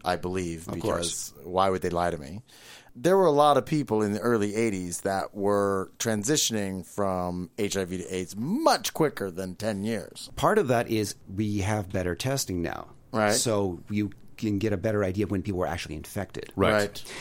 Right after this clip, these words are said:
Speaker 2: There are a lot of factors, your, your, your genetics, your, the, the state of your immune system,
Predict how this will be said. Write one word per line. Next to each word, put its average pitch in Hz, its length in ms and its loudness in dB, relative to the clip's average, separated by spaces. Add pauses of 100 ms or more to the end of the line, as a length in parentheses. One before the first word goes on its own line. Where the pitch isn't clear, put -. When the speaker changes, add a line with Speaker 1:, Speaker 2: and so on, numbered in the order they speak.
(320)
Speaker 2:
There 101 160 0
are - 20 4
a 113 40 4
lot 117 240 4
of - 60 -2
factors, 85 420 -2
your, 82 320 -2
your, 80 400 -4
your 90 100 -4
genetics, 90 400 -2
your, 85 480 -2
the, 85 100 -6
the 87 180 -4
state 95 280 -2
of 90 80 -2
your 92 140 2
immune 90 260 2
system, 92 300 -2